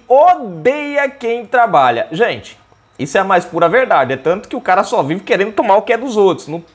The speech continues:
né? E o que tem, aí ele é rico, é, porque o pai dele <laughs> de-, deu a ele. Bom, vamos à matéria, se inscreve, comenta, compartilha, deixa o seu like, aperta aí o sininho das notificações. Na descrição do vídeo tem conta bancária, se você curte, se você gosta do nosso trabalho. Gente, seja um apoiador, seja um colaborador, eu peço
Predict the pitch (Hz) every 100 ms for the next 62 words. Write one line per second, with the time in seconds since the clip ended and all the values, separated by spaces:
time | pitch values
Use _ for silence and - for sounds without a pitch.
0 | _ 135 160 247 - - _ _ - 208
1 | 208 277 311 262 320 294 135 101 _ _
2 | _ _ _ - - 226 294 175 247 233
3 | 139 139 240 143 92 - - 175 - -
4 | 220 147 120 196 180 131 123 190 139 123
5 | 143 113 98 - - - - - 277 -
6 | - - _ - 156 180 208 - 247 240
7 | 220 220 - - 220 190 196 185 208 170
8 | 165 175 170 151 170 180 131 117 139 147
9 | - 170 165 156 123 101 139 147 147 135
10 | 131 123 123 123 - 170 156 156 151 -
11 | - _ - - - - 180 240 240 233
12 | 220 233 214 175 214 214 202 196 202 180
13 | 175 156 196 165 160 160 175 220 185 175
14 | 139 - 127 165 143 156 151 131 127 147
15 | 131 135 117 175 147 - 208 208 196 185
16 | 165 160 160 156 147 156 156 131 127 156
17 | 156 160 -